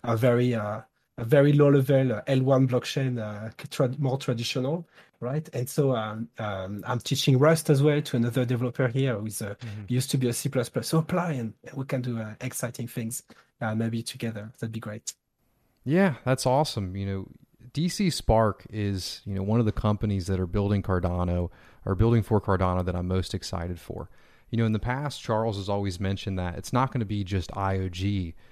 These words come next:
Speaker 2: you know, building out for the protocol anymore. And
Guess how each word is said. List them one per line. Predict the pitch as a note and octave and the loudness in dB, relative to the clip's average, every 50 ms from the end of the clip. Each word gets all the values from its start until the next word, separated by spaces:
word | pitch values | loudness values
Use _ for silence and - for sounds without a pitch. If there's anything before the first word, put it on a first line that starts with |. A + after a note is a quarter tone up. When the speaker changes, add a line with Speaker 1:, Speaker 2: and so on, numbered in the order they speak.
| - - - | -20 -16 -8
Speaker 2:
you | G#2+ G2 | -6 -2
know, | F#2+ F#2 | -2 -2
building | F2 E2+ G2+ G2+ G2+ G2 F#2+ F#2 | 2 2 2 2 2 2 0 0
out | F#2 F#2 G2 G2 F2+ E2+ | 0 0 0 0 -2 -2
for | - - G#2 G2 F#2+ | -4 -4 -2 -2 -2
the | F#2+ | -2
protocol | - - G#2 G#2 A2 A#2 - - G2+ F#2 F#2 | 0 2 4 4 4 4 2 2 0 2 2
anymore. | F2+ F2+ F2+ F2+ F2 F2+ F2 F2+ | 0 -2 -2 -4 -4 -4 -4 -6
And | F2+ F2 | -6 -8